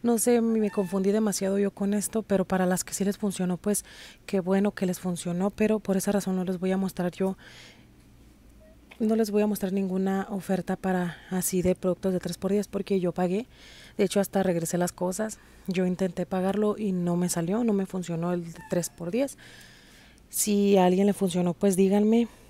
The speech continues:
por favor, por ahí déjenme saber, pero pues como a mí no me funcionó, no les voy a mostrar, ¿ok? Para esa. Chicas, y el primer producto que agregué a esta compra fueron unas toallitas del Gain, y también voy a agregar este, solamente que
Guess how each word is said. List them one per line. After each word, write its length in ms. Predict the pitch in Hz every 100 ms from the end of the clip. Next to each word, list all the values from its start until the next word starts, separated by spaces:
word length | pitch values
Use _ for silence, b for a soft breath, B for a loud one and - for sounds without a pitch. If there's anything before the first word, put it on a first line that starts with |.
| -
por 140 | - 185
favor, 360 | - 175 170
por 140 | 165 196
ahí 100 | 180
déjenme 360 | 185 190 185
saber, 380 | 185 175 165 185
pero 340 | - 214 208 208 - - -
pues 160 | 190
como 160 | - 185
a 20 |
mí 100 | 175
no 60 | 180
me 100 | 196
funcionó, 440 | 202 185 175 214 b b b b
no 140 | - 208
les 140 | 196
voy 100 | 175
a 60 | 180
mostrar, 400 | 185 - 175 170 - - - -
¿ok? 200 | 180 - 208
Para 280 | - 185 185
esa. 320 | 180 - 233 247 - - - - - - - - - - - - - -
Chicas, 340 | - 247 269
y 60 | 247
el 80 | 226
primer 320 | - 220 214
producto 360 | 247 247 - 269
que 120 | 240
agregué 200 | 214 202
a 20 |
esta 180 | 196 240
compra 340 | 240 226 240
fueron 280 | 220 220 233
unas 300 | 226 240 240
toallitas 840 | 233 202 180 190 202 226 220 214
del 320 | 185 233 240 196
Gain, 480 | 214 214 240 269 B B B B
y 120 | - 247
también 300 | 220 214 208
voy 100 | 214
a 40 |
agregar 340 | 220 202 202 -
este, 340 | 214 - 240
solamente 580 | - 214 220 220 214 226
que 420 | - 233 254 247